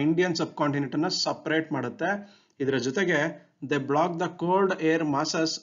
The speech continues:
moving southwards from the central Asia. ಸೆಂಟ್ರಲ್ ಏಷ್ಯಾ ಕಡೆಯಿಂದ ಬರ್ತಕ್ಕಂಥ ಕೋಲ್ಡ್ ಏರ್ ಮಾಸಸ್ ಅನ್ನ ಕೂಡ ಇವು ತಡೀತವೆ. ಇದರ ಪರಿಣಾಮವಾಗಿ as a result during winters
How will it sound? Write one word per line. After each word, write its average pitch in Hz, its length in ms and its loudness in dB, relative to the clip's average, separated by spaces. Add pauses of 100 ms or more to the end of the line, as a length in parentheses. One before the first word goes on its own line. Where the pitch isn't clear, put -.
(160)
moving 175 300 4 (480)
southwards 180 480 2
from 151 220 0
the 202 60 4 (120)
central 165 420 2 (220)
Asia. 139 320 -2 (160)
ಸೆಂಟ್ರಲ್ 170 500 2
ಏಷ್ಯಾ 160 280 0
ಕಡೆಯಿಂದ 151 340 0
ಬರ್ತಕ್ಕಂಥ 151 460 -4 (160)
ಕೋಲ್ಡ್ 170 320 0
ಏರ್ 156 120 0
ಮಾಸಸ್ 143 320 -2
ಅನ್ನ 147 220 -2
ಕೂಡ 170 120 -2 (580)
ಇವು 156 180 2
ತಡೀತವೆ. 147 440 0 (520)
ಇದರ 180 160 4 (160)
ಪರಿಣಾಮವಾಗಿ 156 680 2 (220)
as 156 100 -4 (120)
a 190 40 2 (100)
result 175 340 -2 (380)
during 156 320 4 (100)
winters 175 360 0